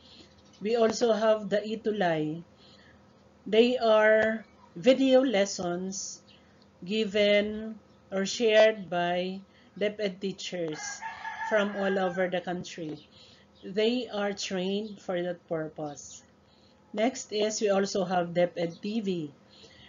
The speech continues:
We have from Camari-, Camarines Sur, we have six teachers who are involved in that.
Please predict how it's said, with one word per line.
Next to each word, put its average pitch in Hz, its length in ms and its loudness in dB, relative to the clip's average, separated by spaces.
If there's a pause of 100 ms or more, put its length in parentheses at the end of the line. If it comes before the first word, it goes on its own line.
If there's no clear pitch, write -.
(220)
We 226 140 4
have 233 460 4
from 226 260 2
Camari-, 233 600 2
Camarines 202 580 0
Sur, 196 420 -2 (540)
we 220 80 -2
have 214 180 4
six 233 400 -4
teachers 196 800 -4 (440)
who 226 120 4
are 214 160 6
involved 185 720 0
in 170 240 -2
that. 160 300 -2